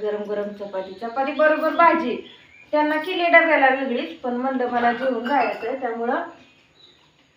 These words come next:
उरक म्हणलं पटपट, काय तर मला चपाती बरोबर खायला कालवण कर, म्हणून मी हो का घेतली सुकट. हो का ही सुकट. कमेंट मध्ये नक्की सांगा बरं का, तुम्ही ह्याला काय म्हणता आणि तुम्ही ही भाजी खाल्ली का,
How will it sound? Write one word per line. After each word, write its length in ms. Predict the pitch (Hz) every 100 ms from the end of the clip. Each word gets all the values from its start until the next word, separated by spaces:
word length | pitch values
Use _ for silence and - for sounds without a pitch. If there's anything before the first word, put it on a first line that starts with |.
| _ _ -
उरक 300 | 370 370 311
म्हणलं 260 | 302 262
पटपट, 300 | 254 240 247
काय 200 | 233 262 254
तर 80 | 262
मला 380 | 262 262 339 370 -
चपाती 300 | 254 247 240
बरोबर 340 | 226 240 233 247 -
खायला 240 | 247 226
कालवण 400 | 233 320 269 208
कर, 180 | 185 185
म्हणून 380 | 185 190 202 208
मी 160 | 214
हो 100 | 214
का 160 | 202 202
घेतली 340 | 208 226 196
सुकट. 360 | 214 - 262 269 - - _ _ _ _ _ _ _ -
हो 140 | 190
का 80 | 185
ही 160 | 185 190
सुकट. 420 | - 202 202 190 - _ _ _ _ _ _ -
कमेंट 280 | 294 349 359
मध्ये 580 | 370 349 285 254 349
नक्की 420 | 381 381 392 359 339
सांगा 300 | 349 320 285
बरं 180 | 302
का, 140 | 269 254
तुम्ही 360 | 262 269 269
ह्याला 200 | 285 269
काय 220 | 254 262 285
म्हणता 360 | 302 262 -
आणि 640 | 214 190 214 254 269 269 - _ _ 247
तुम्ही 200 | 240 269
ही 120 | 277
भाजी 320 | 311 277 285 -
खाल्ली 400 | 370 330 330 202
का, 180 | 170